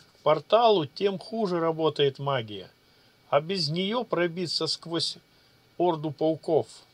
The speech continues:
мы не сможем. Я думал поджечь паутину, но тогда мы сгорим заживо. Короче, мы в жопе», сплюнул Чироки.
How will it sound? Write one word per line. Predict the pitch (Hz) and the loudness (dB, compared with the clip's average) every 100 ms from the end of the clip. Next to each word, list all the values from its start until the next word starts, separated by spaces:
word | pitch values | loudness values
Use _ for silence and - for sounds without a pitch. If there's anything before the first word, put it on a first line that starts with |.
| _ _ _ | _ _ _
мы | 127 180 | -8 -6
не | 185 | -4
сможем. | - 185 196 151 110 85 _ - - _ _ _ _ _ _ - | -4 0 0 0 -4 -14 _ -20 -20 _ _ _ _ _ _ -12
Я | 110 151 | 4 4
думал | 175 196 190 180 | 6 4 2 4
поджечь | 190 185 233 240 - | 2 2 0 -2 -2
паутину, | 175 170 - 139 101 - _ _ _ _ _ _ _ | -2 -2 -4 -6 -6 -12 _ _ _ _ _ _ _
но | 120 | -6
тогда | 120 143 139 156 143 - _ _ - | 0 0 8 8 8 0 _ _ -8
мы | 160 | -4
сгорим | 160 175 180 175 | -2 0 0 -2
заживо. | 156 175 160 160 156 147 - _ _ _ _ _ _ _ | 4 4 4 0 -2 -2 -8 _ _ _ _ _ _ _
Короче, | - 135 214 226 - 214 208 147 _ _ | -4 2 2 2 4 6 6 2 _ _
мы | 131 151 | -6 -6
в | 110 | -8
жопе», | 101 117 120 101 85 _ _ _ - | -4 -2 -2 -4 -12 _ _ _ -20
сплюнул | - _ 107 139 147 | -20 _ -8 -6 -8
Чироки. | 127 - 101 87 - | -8 -8 -8 -10 -20